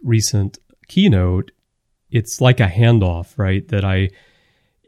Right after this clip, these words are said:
I can be playing in one place and then I can just pick up somewhere else, and I'm still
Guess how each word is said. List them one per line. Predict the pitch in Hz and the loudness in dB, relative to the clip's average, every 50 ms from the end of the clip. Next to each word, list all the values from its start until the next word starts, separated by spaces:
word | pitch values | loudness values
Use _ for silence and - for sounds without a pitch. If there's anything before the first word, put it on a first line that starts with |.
| 196 190 - _ - - - | -18 -18 -18 _ -16 -8 -2
I | 110 113 | -2 0
can | 107 - 123 113 | 2 2 2 2
be | 120 110 | 2 0
playing | - - 135 123 127 127 120 | -2 0 2 4 4 4 4
in | 113 107 | 4 4
one | 113 110 104 | 2 2 2
place | - - - 110 107 107 104 95 - - | 0 0 0 2 2 2 2 0 -2 -6
and | - - 120 107 | -6 -4 -2 0
then | 104 | 0
I | 101 | 0
can | 101 - 113 98 | -2 -2 -4 -4
just | 104 - - | -4 -4 -4
pick | - - - - | -4 -4 -2 -2
up | 107 95 - | -2 -4 -4
somewhere | - 113 101 101 95 92 95 | -4 -4 -4 -2 -2 -4 -4
else, | 95 92 92 92 - - - | -4 -4 -4 -6 -6 -4 -4
and | 101 98 | -2 -2
I'm | 98 98 | -2 -4
still | - - - - 117 110 107 104 104 101 101 95 92 98 | -4 -6 -6 -2 -2 0 0 0 0 -2 -2 -4 -8 -10